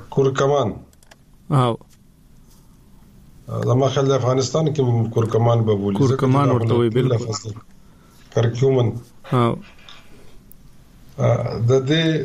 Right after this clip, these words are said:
Speaker 1: په خوراک کې استعمال، بلکې عموماً زموږ په خوراکونو کې دا موجود وي په مساله کې.
Speaker 2: او.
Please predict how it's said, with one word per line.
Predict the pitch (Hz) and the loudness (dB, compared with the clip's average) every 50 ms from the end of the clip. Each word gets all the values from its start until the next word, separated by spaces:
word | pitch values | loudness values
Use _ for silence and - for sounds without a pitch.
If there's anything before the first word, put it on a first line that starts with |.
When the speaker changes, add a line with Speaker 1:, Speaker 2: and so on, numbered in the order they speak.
| - - - | -6 -8 -4
Speaker 1:
په | - 127 | -2 -2
خوراک | 113 - - 131 123 131 135 135 127 - | -2 0 0 0 2 2 0 0 -2 -4
کې | - | -2
استعمال، | 127 117 - - - 131 120 123 127 131 131 131 | -2 -2 -2 -2 -2 -2 0 2 2 2 0 0
بلکې | 123 127 123 123 131 | 0 -2 -2 0 0
عموماً | 131 127 127 131 131 139 139 139 | 0 2 2 2 2 2 2 0
زموږ | 127 131 127 131 127 | 0 0 0 0 0
په | 123 127 | -2 -4
خوراکونو | 117 - 123 117 117 113 110 131 127 123 120 | -6 -4 -2 0 0 0 0 0 0 0 0
کې | 120 120 113 | 0 0 0
دا | 113 117 117 | 0 2 2
موجود | 113 110 107 107 107 107 - - 113 120 117 110 92 | 2 2 2 0 0 -2 -4 -2 0 0 0 2 0
وي | 101 101 | 0 -2
په | 98 - | 0 -2
مساله | 87 90 82 - - 92 85 85 85 | -2 -2 -2 -2 -2 -2 0 -2 -2
کې. | 80 80 - - - - - 147 | -4 -6 -10 -16 -20 -6 -2 0
Speaker 2:
او. | 131 117 117 117 117 | 2 2 2 0 -4